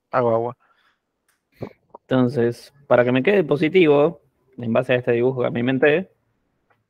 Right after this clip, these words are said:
Speaker 2: voy a poner B A menos B B, ¿no? Que esto va a ser el B. Me queda positivo simplemente porque puse más menos, ¿está bien? Ten en cuenta que si yo hago el dibujo así, el campo eléctrico, como dije, va para allá.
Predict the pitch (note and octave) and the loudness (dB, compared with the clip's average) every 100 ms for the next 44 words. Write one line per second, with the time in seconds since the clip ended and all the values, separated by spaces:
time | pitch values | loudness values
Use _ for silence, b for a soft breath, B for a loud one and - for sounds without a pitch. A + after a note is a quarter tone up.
0 | - B2+ B2 C3 C3+ B2+ B2 B2+ B2 A#2 | -4 -2 0 0 0 0 2 2 -2 -4
1 | A2+ A2 A2 D#3 - _ _ _ _ _ | -4 -4 -4 -6 -8 _ _ _ _ _
2 | - C3+ A#2+ A2+ A2+ A2+ A2+ _ _ _ | -8 -4 -2 -2 -2 -2 -4 _ _ _
3 | _ _ _ _ _ _ _ _ _ _ | _ _ _ _ _ _ _ _ _ _
4 | _ _ _ _ _ _ _ _ _ _ | _ _ _ _ _ _ _ _ _ _
5 | _ _ _ _ _ _ _ - - _ | _ _ _ _ _ _ _ -20 -20 _
6 | _ _ - D3+ C3 A#2+ C#3+ C3+ A#2+ A#2 | _ _ 0 2 2 0 -2 -2 -2 -2
7 | B2 A#2 A2+ B2+ B2+ A#2 A#2 A#2 A2 - | -2 -2 -4 -4 -4 -4 -2 -4 -4 -10
8 | _ _ A2 A2 A#2+ _ _ _ _ _ | _ _ -8 -8 -8 _ _ _ _ _
9 | _ D#3 C#3 D#3 D3+ B2 B2+ D3+ C3+ C3+ | _ -2 0 2 2 0 0 2 2 0
10 | C#3+ D3 E3 A#2 A2+ A2+ A#2 A#2 C#3 D3+ | -4 -4 -4 -4 -4 -2 -2 -2 -2 -4
11 | D#3 A#2 A2+ A#2 C3 A2+ A#2 D3 E3+ | -4 -4 -4 -4 -2 -2 -2 -2 -4